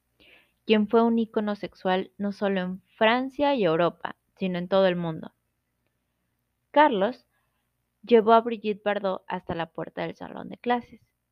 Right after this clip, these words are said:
Yo era la maestra de ese grupo y estaba enseñando español básico a un nuevo grupo de alumnos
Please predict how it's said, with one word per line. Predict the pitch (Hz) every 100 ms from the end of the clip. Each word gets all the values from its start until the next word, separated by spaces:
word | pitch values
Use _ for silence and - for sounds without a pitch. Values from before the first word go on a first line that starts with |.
| _ _ -
Yo | 202 240
era | 233
la | 226
maestra | 196 180 180 - 175
de | 175
ese | 170
grupo | 175 196 - 254 247
y | 185
estaba | - 160 175
enseñando | 185 170 170 175
español | 185 - 170 180 180
básico | 208 240 254 247 254 - -
a | 185
un | 185 190
nuevo | 190 185
grupo | 175 - -
de | 185
alumnos | 165 165 170 170 175